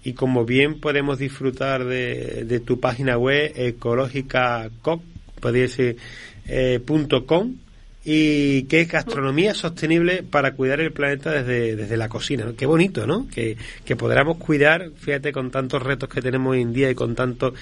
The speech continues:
si la agenda, eh, trenta veinte, veinte cuarenta, y las reuniones que hacen todos estos señores,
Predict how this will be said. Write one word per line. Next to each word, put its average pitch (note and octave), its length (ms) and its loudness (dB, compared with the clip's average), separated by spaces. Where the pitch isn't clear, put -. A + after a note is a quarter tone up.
si C3 140 -4
la A#2 100 2
agenda, B2 680 2
eh, A2+ 420 -10
trenta B2 400 2
veinte, B2+ 340 2
veinte C3+ 300 0
cuarenta, C3+ 800 2
y B2 140 0
las A2+ 180 0
reuniones B2 480 2
que D3+ 140 0
hacen C3+ 340 -2
todos C3 240 -2
estos B2+ 220 -6
señores, C#3 420 2